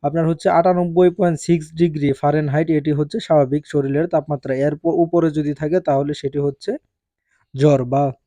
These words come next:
জ্বর বলে গণ্য করা হয় আর কি। আটানব্বই পয়েন্ট সিক্স ডিগ্রি, এ, সিক্স ডিগ্রি ফারেনহাইট এর উপরে যদি আপনার শরীরে তাপমাত্রা থাকে সেটা হচ্ছে জ্বর। এটা হচ্ছে আপনার ইনফ্রারেড যে থার্মোমিটার আছে,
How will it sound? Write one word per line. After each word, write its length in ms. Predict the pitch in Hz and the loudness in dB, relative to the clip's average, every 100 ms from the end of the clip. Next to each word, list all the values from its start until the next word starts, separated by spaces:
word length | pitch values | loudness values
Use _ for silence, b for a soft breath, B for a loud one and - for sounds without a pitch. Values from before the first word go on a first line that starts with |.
| _ _ _ _ _ _ _ - | _ _ _ _ _ _ _ -10
জ্বর 260 | 127 151 165 | 0 4 6
বলে 220 | 175 170 147 | 8 6 4
গণ্য 240 | 151 156 147 | 2 2 2
করা 200 | 147 131 | 2 0
হয় 180 | 123 123 | -4 -8
আর 100 | - | -12
কি। 100 | _ _ _ _ _ _ _ _ | _ _ _ _ _ _ _ _
আটানব্বই 520 | 151 175 165 156 180 196 | 0 2 2 4 4 4
পয়েন্ট 300 | 185 165 175 | 4 2 2
সিক্স 260 | - 170 156 | 0 0 0
ডিগ্রি, 400 | 147 175 151 147 156 | 0 0 0 0 2
এ, 120 | 139 135 131 131 131 | 4 2 0 -2 -6
সিক্স 300 | - 156 151 151 | -2 -2 0 2
ডিগ্রি 360 | 170 151 170 233 220 | 0 4 4 4 2
ফারেনহাইট 480 | - 156 165 151 143 | 0 2 4 2 0
এর 180 | 151 147 | 0 2
উপরে 340 | 165 180 196 190 | 2 2 4 4
যদি 200 | 170 156 | 2 2
আপনার 200 | 151 151 | 0 -2
শরীরে 300 | 147 151 147 | -2 0 0
তাপমাত্রা 500 | 143 151 151 147 156 151 | -2 -2 -2 -4 -4 -2
থাকে 240 | 143 151 | -2 -4
সেটা 280 | 185 151 143 | -2 -2 -2
হচ্ছে 320 | 131 135 - 214 - _ _ _ - | -2 -4 -4 -6 -8 _ _ _ -4
জ্বর। 180 | 143 147 | 0 2
এটা 260 | 147 165 180 | 2 2 2
হচ্ছে 280 | 180 175 185 185 | 2 0 4 6
আপনার 400 | 170 170 170 160 147 - _ _ _ - | 6 6 4 4 0 -12 _ _ _ -6
ইনফ্রারেড 420 | 208 196 208 190 170 | -4 2 4 4 4
যে 100 | 190 | 2
থার্মোমিটার 440 | 185 180 170 160 | 2 2 2 2
আছে, 200 | 160 156 | 2 2